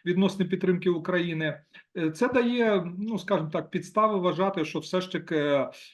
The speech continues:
в незалежності від того, хто буде наступним президентом С Ш А, як буде розвиватися ситуація в С Ш А, але оця, е, е, всеохоплююча співпраця в різних сферах, і не тільки безпекових,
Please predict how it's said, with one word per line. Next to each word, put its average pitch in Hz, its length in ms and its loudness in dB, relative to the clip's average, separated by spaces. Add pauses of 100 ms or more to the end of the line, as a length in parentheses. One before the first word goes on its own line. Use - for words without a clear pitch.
(160)
в 147 380 0
незалежності 165 600 0
від 160 140 -6
того, 151 200 0
хто 190 160 -4
буде 165 200 -2
наступним 190 500 -2
президентом 165 560 -2
С - 140 -4
Ш 156 240 -2
А, 135 80 0
як 180 260 0
буде 185 200 0
розвиватися 165 640 -4
ситуація 151 500 -2
в - 40 -8
С 151 140 -6
Ш - 180 -4
А, 131 200 2
але 160 420 0 (300)
оця, 180 480 0 (680)
е, 170 60 -6
е, 156 320 2 (580)
всеохоплююча 196 840 2
співпраця 160 760 -2
в 143 80 -4
різних 185 300 2
сферах, 135 680 -4
і 196 100 0
не 175 100 -2
тільки 170 260 -4
безпекових, 139 680 -4